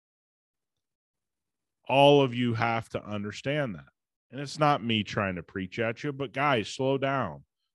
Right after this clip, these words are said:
Put your time in. Can you tell me the results from the auction? Can you tell the percentage points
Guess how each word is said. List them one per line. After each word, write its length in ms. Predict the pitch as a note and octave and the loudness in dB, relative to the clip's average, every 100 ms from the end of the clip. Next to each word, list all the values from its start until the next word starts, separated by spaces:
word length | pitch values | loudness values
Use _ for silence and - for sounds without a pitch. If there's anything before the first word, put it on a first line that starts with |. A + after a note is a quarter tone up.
| _ | _
Put 220 | - C#3 | -4 -2
your 100 | C#3 | -2
time 420 | A#2+ C#3 C3+ C3+ G2+ | -2 0 0 0 -4
in. 280 | D#2 C2+ _ _ _ _ _ _ _ _ _ _ _ _ | -10 -14 _ _ _ _ _ _ _ _ _ _ _ _
Can 120 | A2+ | -12
you 80 | G#2 | -8
tell 220 | - B2 | 0 4
me 100 | C3+ | 6
the 100 | C#3+ | 6
results 480 | C3 A#2 A#2 B2+ C#3 | 4 2 0 0 -2
from 200 | - C3 | -8 -8
the 100 | B2+ | -4
auction? 560 | B2 B2+ C#3+ - D#3+ D#3+ _ _ _ - | -2 -2 -4 -8 -10 -12 _ _ _ -8
Can 100 | A#2 | -6
you 100 | G#2+ | -6
tell 300 | - C3+ C3+ | -4 0 0
the 120 | C3+ | 0
percentage 520 | - - B2 C3 A#2+ - | -6 -12 -10 -10 -12 -4
points 480 | C3+ C#3 - - | -4 -4 -8 -20